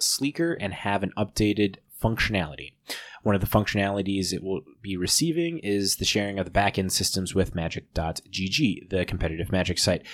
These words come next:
to keep their systems more in sync and aligned. This update involves migration, migrating data from Daily M T G to the shared backend,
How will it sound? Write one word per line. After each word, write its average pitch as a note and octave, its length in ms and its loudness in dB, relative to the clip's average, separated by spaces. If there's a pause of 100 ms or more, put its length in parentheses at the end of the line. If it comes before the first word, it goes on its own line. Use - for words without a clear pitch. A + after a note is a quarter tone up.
(140)
to A2 100 2
keep C3+ 180 6
their C3+ 140 10
systems A#2 500 2
more C#3 180 6
in D#3+ 100 4
sync B2+ 420 2
and F#2 260 -2
aligned. G2+ 480 4 (480)
This B2+ 220 8
update B2+ 300 6
involves G#2+ 420 6
migration, F#2 600 2
migrating G2+ 600 2
data F#2+ 420 4
from F#2 180 0
Daily G2 300 6
M G2+ 100 -2
T F#2+ 160 -2
G G2+ 300 -2
to A#2+ 380 0
the G#2+ 200 0
shared F#2+ 440 2
backend, F2 640 0